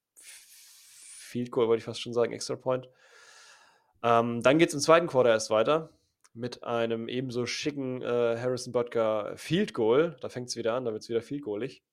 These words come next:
Über, ähm, achtundzwanzig Yards dann nur.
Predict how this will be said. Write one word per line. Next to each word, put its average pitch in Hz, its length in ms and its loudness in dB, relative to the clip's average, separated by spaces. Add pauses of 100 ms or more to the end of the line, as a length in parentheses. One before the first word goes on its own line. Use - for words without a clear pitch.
(1080)
Über, 104 560 -2
ähm, 104 200 -6
achtundzwanzig 107 560 -10
Yards 107 300 -4
dann 143 140 -8
nur. 160 340 -8